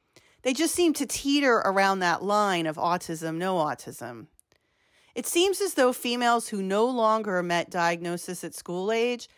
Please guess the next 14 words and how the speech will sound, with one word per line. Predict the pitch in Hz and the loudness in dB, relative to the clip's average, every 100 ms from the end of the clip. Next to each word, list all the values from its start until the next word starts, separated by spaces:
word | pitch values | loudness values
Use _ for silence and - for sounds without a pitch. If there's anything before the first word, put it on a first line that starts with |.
| _ _ | _ _
had | 240 220 | -4 -2
more | 226 247 | 0 0
problems | 247 254 226 214 202 202 | 0 0 2 0 -4 -6
in | 180 | -8
peer | - 196 | -4 -4
relationships | 180 170 170 180 175 - 151 - | -2 -4 -4 -6 -10 -10 -10 -10
than | 156 151 | -10 -6
boys. | 165 143 - - - - _ _ _ _ _ _ - | -6 -6 -10 -16 -20 -20 _ _ _ _ _ _ 2
Those | 208 240 - | 2 2 0
that | 220 190 | 2 2
missed | 180 185 233 - - - _ | 0 -2 -2 -4 -12 -16 _
the | 277 | -8
early | 277 285 277 | -6 -6 -4
diagnosis | 277 269 277 277 277 285 302 302 302 - | 0 2 0 -2 -4 -4 -2 -4 -4 -12